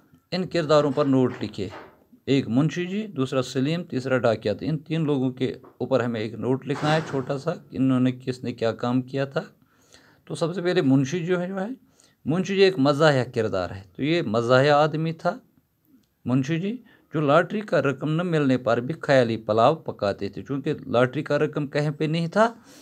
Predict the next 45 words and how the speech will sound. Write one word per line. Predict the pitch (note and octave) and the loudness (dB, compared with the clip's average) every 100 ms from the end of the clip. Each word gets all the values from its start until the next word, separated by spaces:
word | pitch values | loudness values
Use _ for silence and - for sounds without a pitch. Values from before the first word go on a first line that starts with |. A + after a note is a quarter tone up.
| - - | -20 -2
लेकिन | D3+ F#3+ F#3+ | 0 2 -2
उसके | F#3 - | -4 -2
दिल | E3+ C#3 D#3 | 0 2 2
में | E3 C#4 - _ _ | 2 0 -4 _ _
ये | D#3 | -6
चर्चे | D#3 C#3+ C3 D3 | -2 0 0 -4
चल | C#3+ D3 C#3 | -2 0 2
रहे | B2 G#2+ | 2 0
थे, | B2+ | 0
वो | C3+ E3 | -2 -6
ख्याली | - F#3 G#3+ D3 | 2 6 8 6
पकाव | B2 A#2+ - D#3 F#3 | 2 0 2 0 0
पकाया | C3 B2+ A#2+ A2+ | -4 2 2 4
जाता | G#2+ G2+ G2 | 0 -2 -4
था | - F#2 | -4 -6
उसके | - - G#2 - A2 | -8 -10 -12 -6 -6
दिल | G2+ F#2+ | -4 -8
में। | - A2+ _ _ _ _ _ _ _ _ | -10 -18 _ _ _ _ _ _ _ _
दूसरा | - D#3+ E3+ | -10 0 2
है | |
सलीम, | E3 D#3 C3+ F#2+ - _ _ _ _ _ | 4 2 0 -2 -8 _ _ _ _ _
सलीम | - F3+ G#3 | -4 0 2
उनका | G3 G3 G3 | 0 -2 0
हमसाया | E3 D#3+ D3+ C#3+ A#2 G2 | 2 2 2 4 4 2
है। | G#2 - _ | -6 -16 _
सलीम | - B2+ E3+ F3 | -6 -4 -2 -2
जो | F3 | -2
है, | F#3 B3+ - _ _ - | -2 -6 -14 _ _ -2
मुंशी | D3+ F3 D#3 | 0 0 -2
जी | C#3 | -2
का | C#3+ C3 | 0 0
हमसाया | A#2+ A2+ G#2+ F#2 | 0 -2 -2 -4
है, | G2+ - - _ | -6 -12 -20 _
जो | A#2+ C#3+ | -6 -2
मुंशी | D3+ E3 E3 F3 | 0 -2 -2 -4
जी | E3 G3+ | -4 -4
को | G3+ D3 | -4 -2
भाई | B2 G#2 A#2+ C#3+ | -2 4 4 4
समझता | C#3 B2 A2+ G2 - | 2 -2 -4 -4 -8
है | F2+ - - _ _ | -10 -12 -20 _ _
और | - A#2 | -8 -2
मुंशी | D3 E3 D3 | -2 -2 -4
जी | C#3 | -6
को | C#3+ B2 | -2 -2
अपना | B2+ C#3 | 0 -2